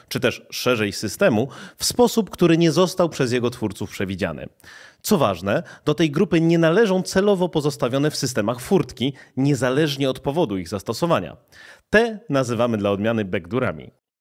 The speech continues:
W pewnym momencie w historii cyfryzacji dotarliśmy jednak do takiego specyficznego punktu. Bo widzicie, kiedyś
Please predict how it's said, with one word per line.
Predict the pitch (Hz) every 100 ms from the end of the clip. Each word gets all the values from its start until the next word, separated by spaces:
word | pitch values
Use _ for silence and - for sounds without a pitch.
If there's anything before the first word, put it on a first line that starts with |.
| _
W | -
pewnym | 247 262 254
momencie | 170 110 90 - 151
w | -
historii | 185 - 240 254
cyfryzacji | - 175 143 123 156 165
dotarliśmy | 147 139 151 151 143 147
jednak | 147 147
do | 139
takiego | 135 131 156 147
specyficznego | - 127 113 120 127 117 123
punktu. | 104 85 - - - -
Bo | 170
widzicie, | 240 151 120 87 - _
kiedyś | - 254 180 190